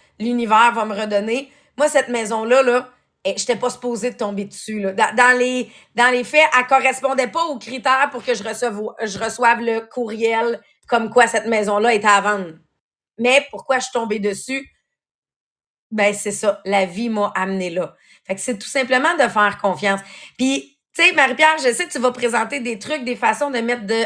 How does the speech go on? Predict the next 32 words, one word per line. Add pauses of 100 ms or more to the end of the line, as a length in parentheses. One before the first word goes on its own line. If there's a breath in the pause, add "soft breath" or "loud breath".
l'argent
de
côté
pour
redonner,
là. (520 loud breath)
Moi,
je
me
souviens
que
j'ai
commencé
parce
que
mon
objectif
pour
redonner
à
la
famille (260 loud breath)
au
Guatemala,
elle
est
depuis
le
début
de
la
pandémie.